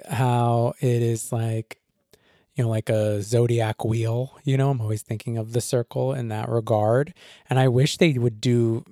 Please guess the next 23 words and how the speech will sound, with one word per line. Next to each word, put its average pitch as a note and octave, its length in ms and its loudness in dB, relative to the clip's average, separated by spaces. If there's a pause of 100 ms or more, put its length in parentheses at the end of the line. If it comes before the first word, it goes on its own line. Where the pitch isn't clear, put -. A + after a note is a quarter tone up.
(180)
some B2 580 0
sort A#2 260 2
of A2+ 160 0
astrological G#2+ 1120 0
version G#2 580 -2
of G2 200 -10
it. - 200 -8 (500)
I - 60 -4
just, A2 200 -6 (180)
I C3 40 0
don't C3 120 2
know B2+ 80 2
what A#2+ 220 2
that A2+ 260 0
is, D3+ 460 -2
but A#2+ 260 -2 (400)
even C3+ 220 2
if B2+ 100 -2
you C3+ 80 2
just, B2 220 2
like, A#2+ 220 2
had A#2+ 360 2
twelve A2+ 840 2